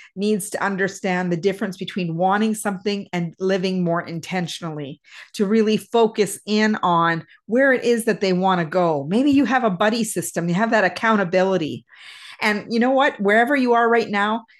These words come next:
if you get a chance, do a snapshot of the podcast or you listening to the podcast and put down the best nugget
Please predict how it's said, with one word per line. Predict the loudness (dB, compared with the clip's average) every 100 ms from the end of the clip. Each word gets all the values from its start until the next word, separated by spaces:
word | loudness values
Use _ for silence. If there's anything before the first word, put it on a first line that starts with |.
| _
if | -6
you | -2
get | 0 0
a |
chance, | 0 -2 -2 -2
do | -4 -2
a | -2
snapshot | -2 0 0 -2 0 0
of | 0
the | -4
podcast | -2 0 0 0 0 0 0 -4 -2
or | 0 2
you | 0 0 0
listening | 2 0 0 -2 -2
to | -2
the | -6
podcast | -2 0 0 0 -2 2 0 -2 -14 -20 -6
and | -4 -4
put | -2 -4 0
down | 0 2 2 0 -4 -6
the | -6
best | -2 -2 -2 -2
nugget | 0 0 0 -4 -6